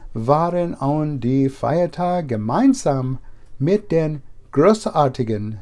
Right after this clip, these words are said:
Berlinern verbrachten. In diesem Sinne möchte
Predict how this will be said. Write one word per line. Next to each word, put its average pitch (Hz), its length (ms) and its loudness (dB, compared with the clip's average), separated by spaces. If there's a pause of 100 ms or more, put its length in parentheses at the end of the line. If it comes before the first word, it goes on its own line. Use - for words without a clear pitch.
Berlinern 175 840 0 (600)
verbrachten. 110 680 -2 (1120)
In 175 300 2
diesem 226 500 4
Sinne 233 560 0
möchte 185 540 0